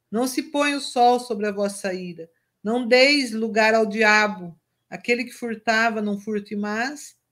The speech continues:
Antes trabalhe fazendo com as mãos o que é bom, para que tenha o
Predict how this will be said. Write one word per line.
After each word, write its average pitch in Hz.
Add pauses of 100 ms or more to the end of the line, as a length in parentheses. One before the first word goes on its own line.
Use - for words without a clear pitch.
(100)
Antes 220
trabalhe 208
fazendo 214
com 202
as 185
mãos 214
o 220
que 247
é 240
bom, 208 (440)
para 202
que 208
tenha 220
o -